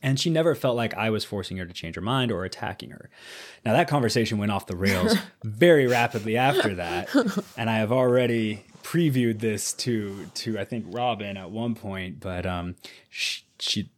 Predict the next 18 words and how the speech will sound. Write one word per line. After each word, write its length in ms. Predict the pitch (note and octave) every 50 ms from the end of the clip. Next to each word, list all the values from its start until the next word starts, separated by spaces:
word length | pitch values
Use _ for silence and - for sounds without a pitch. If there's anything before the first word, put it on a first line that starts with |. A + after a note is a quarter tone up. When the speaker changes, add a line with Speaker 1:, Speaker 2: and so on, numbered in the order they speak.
| _
Speaker 1:
she 200 | - - - A#2
then 320 | A2 C#3 G3 A#3+ C4 B3+ G3+
moved 240 | F#3 F3 - -
on 460 | F#2 E2+ F2 F2+ F#2 G#2+ C3+ D#3+ E3 - _ _ _ _ _ -
to 220 | - - A#2+ A2+
explain 840 | G#2+ G2+ - - - - - F#2+ F#2+ F#2 F#2+ F#2+ F#2+ F#2 F#2 F2+ - _ _ _ _ _
how, 520 | - - F#2+ F2+ F2 F2 F2 E2+ E2+ - - -
um, 540 | F#2 F2+ F2 F2 E2+ E2+ E2+ F2 G2 - _ _ _ _ _ _ _ _ _ _ _ _ _ _ _ _ _ _ - - - _ _ _ _ _ _ _ _ _ _ _ -
<clears throat> 400 | E3+ G3+ F#3 D3+ A#2 G2+ F#2 - - - - _ _ -
how 240 | - - B2 A2 G#2
white 300 | G2+ F#2+ A2+ D#3+ F#3+ E3+
people 320 | - G3 F#3 - F#3 F#3
were 140 | E3+ D#3 C3+
more 260 | B2+ B2+ C#3 D3+ D3
evolved 420 | B2 G#2 A2 G#2 A2+ A#2+ B2+ B2+ A#2+
than 160 | A#2 A2+ G#2+
black 260 | - E2 F#2 G#2+ -
people, 420 | - B2+ A#2+ - A#2+ - C#3 C3+